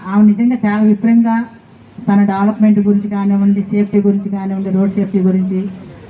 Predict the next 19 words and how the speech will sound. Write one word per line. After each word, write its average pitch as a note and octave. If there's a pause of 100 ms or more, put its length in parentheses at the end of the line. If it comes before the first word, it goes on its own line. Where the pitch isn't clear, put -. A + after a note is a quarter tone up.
(120)
అలాగే G#3
మీరు G#3+
తీసుకున్న G#3
జాగ్రత్తల F#3+
గురించి F#3+
కూడా F#3+
చాలా F#3+
విపులంగా G3
చెప్పడం F3+
జరిగింది. E3 (1080)
ముఖ్యంగా C4
ఇక్కడ B3
ఎక్కువ A3+
మంది, B3 (100)
నైంటీ G#3
పర్సెంట్ A3
జెంట్సే G3
ఉన్నారు. G3+ (1160)
మీరే C#4+